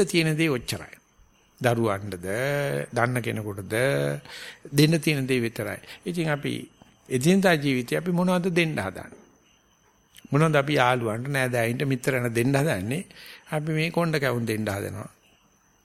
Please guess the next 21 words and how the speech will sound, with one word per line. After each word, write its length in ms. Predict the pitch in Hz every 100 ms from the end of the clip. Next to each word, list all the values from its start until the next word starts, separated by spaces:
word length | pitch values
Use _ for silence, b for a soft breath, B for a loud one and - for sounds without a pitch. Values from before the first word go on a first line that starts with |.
| _ -
මුරුක්කු 540 | 147 151 156 160 -
දෙන්න 240 | 139 127 123
හදනවා, 340 | 117 117 156
පකඩ 360 | 151 147 165 147
දෙන්න 200 | 131 127
හදනවා. 360 | 117 117 156
ඌව 140 | 170 165
තමයි 260 | 156 156
ඔන්න 180 | 151 165
තෑගි. 380 | 160 110 95 98 - - - _ _ _ _ _ b b b _
බුදුරජාණන් 500 | 135 135 175 151 123
කියන්නේ 240 | 123 113
ඒක 120 | 127 135
නෙවෙයි, 300 | 117 147 147
මිනිස්සු 400 | 135 135 165 151
මේ 140 | 147
මිනිස්සු 320 | 143 139 143 135
කෙලින් 340 | 127 131 143 147
කරලා 280 | 147 165 160 - _ 160 139 120 - -
අර 240 | 127 113
මේ 300 | 104 98 98